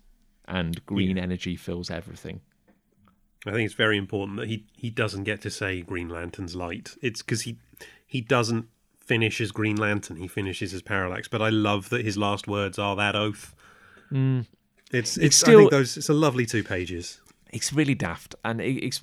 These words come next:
Speaker 1: it's one of the wonderful things of, like, this kind of low art, incredible pop culture of superhero comics. But, like,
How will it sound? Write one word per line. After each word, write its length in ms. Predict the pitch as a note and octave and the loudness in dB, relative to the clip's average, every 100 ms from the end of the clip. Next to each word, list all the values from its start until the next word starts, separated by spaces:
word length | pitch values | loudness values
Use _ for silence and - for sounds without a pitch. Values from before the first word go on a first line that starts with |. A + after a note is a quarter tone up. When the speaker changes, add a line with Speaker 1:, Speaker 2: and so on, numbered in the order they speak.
| B2+ | -8
Speaker 1:
it's 120 | - | -4
one 80 | D3+ | -2
of 40 | |
the 80 | C3 | 0
wonderful 340 | B2 D3 C#3+ B2+ | 2 2 0 -4
things 280 | C3 A2 G2+ | -2 -2 -2
of, 120 | F#2 | -2
like, 320 | F2+ F2 - | -2 -2 -6
this 160 | F#2+ - | -6 -4
kind 180 | G2 F2+ | -2 -2
of 240 | E2 - _ _ _ _ - _ _ _ - _ _ - | -2 -10 _ _ _ _ -20 _ _ _ -20 _ _ -12
low 440 | G#2+ G#2 A2 A2+ | -2 4 6 8
art, 340 | G#2+ G2+ F#2+ - _ _ _ _ - | 8 6 4 2 _ _ _ _ -6
incredible 520 | F#2+ - G#2+ G2 F#2 | -6 0 0 2 -2
pop 320 | - G2 - | 0 -2 -2
culture 440 | - F#2 C2 - F#2 | -4 -2 -2 0 0
of 200 | E2+ E2+ | 0 -2
superhero 480 | - G2+ F#2 F2+ | -2 0 0 -2
comics. 360 | F2 F2 D#2+ - | -2 -4 -4 -8
But, 160 | - C#2+ | -8 -4
like, 360 | G2+ G2 - | -2 -4 -8